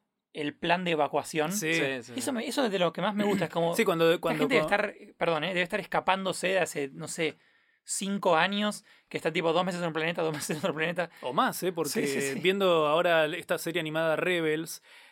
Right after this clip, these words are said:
Speaker 2: se está viendo que la rebelión está, co-, em, está tipo formándose de a poco, ya son unas pocas personas, veinte años antes de episodio cuatro.
Speaker 1: Claro.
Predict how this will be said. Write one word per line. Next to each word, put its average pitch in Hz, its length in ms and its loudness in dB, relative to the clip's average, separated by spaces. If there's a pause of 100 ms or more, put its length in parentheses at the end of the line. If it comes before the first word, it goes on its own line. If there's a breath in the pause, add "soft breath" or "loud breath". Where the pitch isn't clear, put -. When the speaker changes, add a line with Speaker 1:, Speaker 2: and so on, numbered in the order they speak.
(180 loud breath)
Speaker 2:
se - 240 -6
está 147 240 0
viendo 175 220 0
que 147 80 0
la 147 60 2
rebelión 156 460 0
está, 160 260 0
co-, 151 140 -8
em, 160 160 -10 (120)
está 165 440 -4
tipo 156 300 -6
formándose 156 680 -2
de 165 120 0
a 135 80 -4
poco, 151 220 -4
ya 147 120 -10
son 147 180 -10
unas 147 160 -8
pocas 147 240 -6
personas, 175 640 -6 (200 soft breath)
veinte 214 360 -2
años 196 200 -2
antes 202 200 -2
de 160 60 -2
episodio 147 300 -4
cuatro. 175 300 -2
Speaker 1:
Claro. 135 160 -6